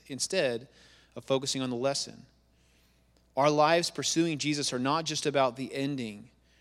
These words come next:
They're about learning to recognize his presence in our life, in the pra-, in the past, in the present, and in the future.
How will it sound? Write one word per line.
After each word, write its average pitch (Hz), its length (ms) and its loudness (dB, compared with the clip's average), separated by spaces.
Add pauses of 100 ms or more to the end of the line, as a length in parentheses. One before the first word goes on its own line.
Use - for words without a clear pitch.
(340)
They're 131 120 0
about 131 220 2
learning 151 340 -2
to 143 80 -2
recognize 139 600 -2
his 120 120 -6
presence 139 480 -4
in 117 80 -10
our 117 80 -10
life, 107 420 -18 (720)
in 123 80 -10
the 117 60 -6
pra-, 143 340 -8
in 143 80 -6
the 120 80 -4
past, 170 460 -4
in 139 80 -12
the 123 80 -8
present, 147 540 -4 (380)
and 160 160 -4
in 135 80 -2
the 117 60 -4
future. - 400 -12